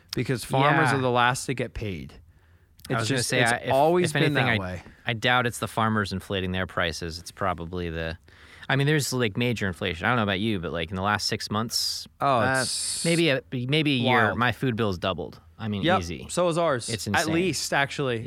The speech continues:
Speaker 1: I
Speaker 2: Yeah,
Speaker 1: think it's
Speaker 2: yeah.
Speaker 1: done more than that. And you gotta think the inputs for
Speaker 2: Crazy.
Speaker 1: farming is, is through the roof. So
Speaker 2: Mm-hmm.
Speaker 1: these guys are paying, you know, that much more for f-,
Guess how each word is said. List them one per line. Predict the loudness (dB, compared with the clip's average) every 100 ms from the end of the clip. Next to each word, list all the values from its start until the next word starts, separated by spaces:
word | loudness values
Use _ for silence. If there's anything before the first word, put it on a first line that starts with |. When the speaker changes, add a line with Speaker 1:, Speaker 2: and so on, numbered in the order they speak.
| -6
Speaker 1:
I |
Speaker 2:
Yeah, | -4
Speaker 1:
think | -6
it's | -6 -4
Speaker 2:
yeah. |
Speaker 1:
done | -2 -2
more | -2
than | -4 -4
that. | -6 -8 -18 -20 -10 0
And | 0 0 -2 -10 -8
you | -2
gotta | 2 2
think | 0 -4 -4 -4
the | -6
inputs | -4 -4 -2 -2 -2
for | -2
Speaker 2:
Crazy. | -2 0
Speaker 1:
farming | 0 2 2 0 -2
is, | -6 -6
is | -8 -6
through | -6 -4
the | -4
roof. | -6 -8 -14 -20 -20 -20 -20 -12
So | -6 0 2
Speaker 2:
Mm-hmm. | 2
Speaker 1:
these | 2 0
guys | 2 2 2
are | -2
paying, | -4 -4 -2 -6 -12 -16 -20 -14
you | -12
know, | -12 -10
that | -8 -6
much | -6 -8
more | -8 -6
for | -6 -8
f-, | -10